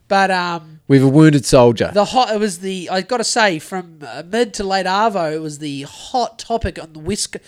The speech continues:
Speaker 1: like, you know, they had this black Twitter? You know, there's black Twitter?
Speaker 2: I've heard that,
Speaker 1: So
Speaker 2: but
Speaker 1: the
Speaker 2: I don't know what that means.
Speaker 1: I don't know what it means either, but apparently it's a thing.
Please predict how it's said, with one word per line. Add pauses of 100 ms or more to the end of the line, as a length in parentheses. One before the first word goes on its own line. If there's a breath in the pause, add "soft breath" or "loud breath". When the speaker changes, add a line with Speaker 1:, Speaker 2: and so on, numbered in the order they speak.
(120 soft breath)
Speaker 1:
like,
you
know,
they
had
this
black
Twitter? (840)
You
know,
there's
black
Twitter? (160)
Speaker 2:
I've
heard
that,
Speaker 1:
So
Speaker 2:
but
Speaker 1:
the
Speaker 2:
I
don't
know
what
that
means.
Speaker 1:
I
don't
know
what
it
means
either,
but
apparently
it's
a
thing.